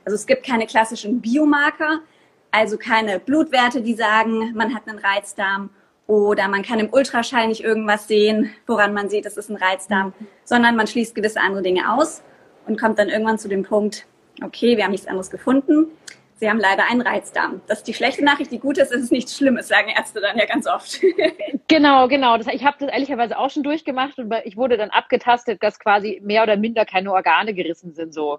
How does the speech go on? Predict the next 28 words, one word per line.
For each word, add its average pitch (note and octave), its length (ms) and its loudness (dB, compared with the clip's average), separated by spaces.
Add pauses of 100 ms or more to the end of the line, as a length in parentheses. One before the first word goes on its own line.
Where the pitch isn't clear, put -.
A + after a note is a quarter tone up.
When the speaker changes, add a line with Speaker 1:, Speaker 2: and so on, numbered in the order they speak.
(460)
Speaker 2:
wo F#3+ 80 4
ich F#3 80 0
mir F#3+ 100 0
dachte, F3 400 2
okay, G3+ 480 2 (420)
nur G3 300 0
weil G#3+ 140 6
das F#3 160 2
jetzt G#3 240 0
nicht G#3 160 -4
der F#3 100 0
Fall F#3 180 2
ist, G#3 140 -2
heißt F#3+ 200 -2
es F#3+ 100 -12
natürlich F3+ 380 -6
nicht, B3+ 360 2
dass F#3 180 0
nicht A#3+ 320 0 (180)
was F#3+ 200 -4
anderes G#3+ 600 2 (120)
massiv G3+ 480 -2 (100)
falsch C4+ 300 2
laufen D#3+ 360 2
kann D3+ 200 -14
im E3+ 140 -10
Körper, F#3 460 -2 (320)
weil, F3 420 0